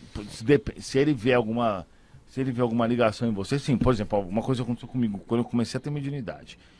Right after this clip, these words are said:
Eu chegava no, no supermercado, sempre tinha uns, uns espíritos lá da bebida. Aí, um dia meu mentor me explicou que eles ficavam ali,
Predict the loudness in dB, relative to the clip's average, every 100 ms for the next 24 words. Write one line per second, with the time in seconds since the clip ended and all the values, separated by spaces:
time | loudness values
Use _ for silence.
0 | _ -4 0 2 2 2 2 0 0 0
1 | -2 -4 -8 -4 -6 -4 -6 -6 -10 -6
2 | -8 -8 -12 -8 -6 -8 -8 -4 0 0
3 | 0 -4 -6 -8 -20 -20 -20 -20 -20 -20
4 | _ _ _ 0 6 8 8 4 -2 0
5 | 4 4 4 0 0 0 -4 -6 -14 -2
6 | 0 0 -4 -8 -8 -12 -6 -4 -4 -6
7 | -4 -4 -4